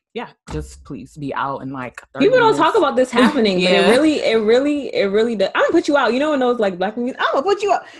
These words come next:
Speaker 2: It really happens, though. It
Speaker 1: Man,
Speaker 2: really happens.
Speaker 1: yeah, it's like, "As a matter of fact, can you hurry up? 'Cause I'm trying to sleep." And I'm like,
Speaker 2: That's O C.
Speaker 1: I was shook, you know? And
Speaker 2: Yeah.
Speaker 1: that moment of, if I wasn't an adult, it really, like, pushed me into, like,
Speaker 2: Yeah,
Speaker 1: it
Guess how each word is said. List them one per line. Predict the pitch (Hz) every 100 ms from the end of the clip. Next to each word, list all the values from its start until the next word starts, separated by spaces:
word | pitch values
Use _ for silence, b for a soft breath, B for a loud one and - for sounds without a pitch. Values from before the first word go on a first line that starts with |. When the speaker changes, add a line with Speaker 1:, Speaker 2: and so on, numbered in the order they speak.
| B B B 233
Speaker 2:
It | 262
really | 285 320 339 277
happens, | 233 262 208 170 170
though. | 160 156 160
It | 175
Speaker 1:
Man, | 208 220 208
Speaker 2:
really | 220 226
happens. | - - 151 320
Speaker 1:
yeah, | - 466 165 156
it's | -
like, | 190 185
"As | 190 185
a |
matter | 190 220
of | 208
fact, | 190 190
can | 220
you | 311
hurry | 233 233
up? | 220
'Cause | - 196
I'm | 185
trying | 233 185
to |
sleep." | - 160 170 123 151
And | 170
I'm | 190
like, | 165 143 131
Speaker 2:
That's | 180 208 -
O | 165
C. | 139 143 160 156 156
Speaker 1:
I | 185
was | 214 185 - -
shook, | - 427 - - _ _
you | 139 160
know? | 160 156 160
And | 135 147 143
Speaker 2:
Yeah. | 160 165 165 185 -
Speaker 1:
that | 185 196
moment | 160 175 185 185 185 -
of, | 151 151 143
if | 156
I | 156
wasn't | 165 190 180
an | 160
adult, | 143 143 156 151
it | 156
really, | 139 151 170 175 170
like, | 160 143 131 _
pushed | - 170 - 147
me | 156 131 135 _ -
into, | 180 180 180 170
like, | 151 147 143
Speaker 2:
Yeah, | 185
Speaker 1:
it | 185